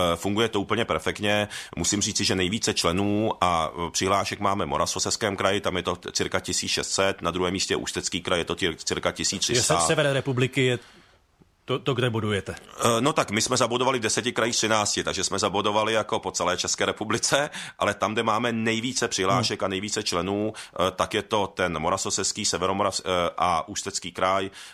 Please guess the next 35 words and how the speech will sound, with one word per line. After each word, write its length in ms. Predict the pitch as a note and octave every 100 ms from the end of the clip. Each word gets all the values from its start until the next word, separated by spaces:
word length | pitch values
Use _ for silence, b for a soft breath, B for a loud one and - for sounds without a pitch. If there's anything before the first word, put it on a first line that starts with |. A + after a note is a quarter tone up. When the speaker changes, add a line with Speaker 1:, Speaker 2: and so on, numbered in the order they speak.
| -
Speaker 1:
eh, 60 | F2+
samozřejmě 400 | F2 F#2 G2+ F#2+
silné 320 | F2+ F#2 G2
člen-, 240 | F2 F2+ -
a 60 | F#2+
ty 120 | G2+
nejsilnější 560 | G2 - A2+ G#2 G#2
členské 320 | F#2+ F#2 - F#2+
základny 380 | D#2 F#2 F#2
samozřejmě 320 | F#2 D2+ D#2+ E2
máme 220 | E2 F#2
v 60 |
těch 120 | - D#2
milionových 420 | D2 D#2+ F#2 F2
krajích. 240 | D#2+ E2+
V 40 | -
Praze 240 | E2 F2+
máme, 260 | F2+ F2 F#2+
eh, 320 | F#2+ F2+ F2 -
už 140 | -
cer-, 200 | - G2 - -
je 120 | F2+
nás 200 | F2 F2
už 300 | - - - B -
cirka 280 | E2+ E2 F2+
tisíc, 440 | - - F2+ -
co 120 | F#2
vím, 240 | F2 F2 E2+
a 100 | D2+
ve 80 | -
Středočeském 500 | F2+ D#2 - F2 D#2+
kraji 160 | C#2+
taky 180 | D2 -
přes 200 | - -
tisíc. 280 | - -